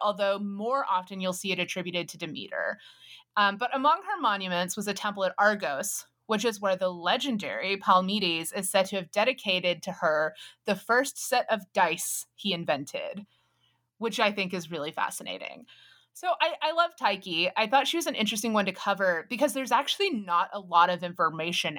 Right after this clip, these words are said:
out there about her. Compared to some gods and goddesses, which once in a while, I feel like Nick and I will run into these deities where we're just like, "Wait, that's all?"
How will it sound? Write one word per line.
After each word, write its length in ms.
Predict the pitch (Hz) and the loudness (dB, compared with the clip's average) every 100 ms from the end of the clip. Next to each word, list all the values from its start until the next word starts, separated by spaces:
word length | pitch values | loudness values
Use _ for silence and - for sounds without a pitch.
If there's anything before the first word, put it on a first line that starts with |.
| - | 2
out 240 | 202 202 | 4 4
there 380 | - - - - _ _ _ _ | -2 -4 -6 -12 _ _ _ _
about 440 | 202 196 190 190 - | -6 2 2 2 -2
her. 400 | - 69 - - _ _ _ _ _ _ _ _ - | -10 -10 -12 -16 _ _ _ _ _ _ _ _ -4
Compared 560 | 233 208 220 190 180 | -4 -2 -2 -2 -2
to 140 | - 196 | -8 -6
some 320 | - 170 175 | 0 0 2
gods 280 | 170 156 165 | 0 0 -2
and 100 | 165 | 0
goddesses, 680 | 151 - 180 - - - - - - - | 2 2 -2 -6 -8 -10 -14 -18 -12 -2
which 240 | 254 - | -2 0
once 240 | 240 294 339 | 0 0 0
in 60 | |
a 60 | 285 | -2
while, 240 | 196 180 | 2 2
I 100 | 185 | 0
feel 140 | 185 196 | 0 -2
like 120 | 185 | 0
Nick 200 | 190 185 | -2 0
and 80 | 185 | 2
I 100 | 180 | 2
will 160 | 175 | 0
run 160 | 165 170 | 0 0
into 200 | 175 180 | -2 -4
these 220 | 175 175 | -6 -4
deities 440 | 220 202 180 160 | 2 2 2 -2
where 120 | 202 196 | 2 2
we're 100 | 190 | 0
just 200 | 202 220 | -2 0
like, 200 | 196 208 | 0 2
"Wait, 340 | 226 87 - _ _ _ _ _ | 0 0 -6 _ _ _ _ _
that's 320 | 190 185 185 | 4 4 4
all?" 400 | 190 - 330 403 | -2 0 0 -2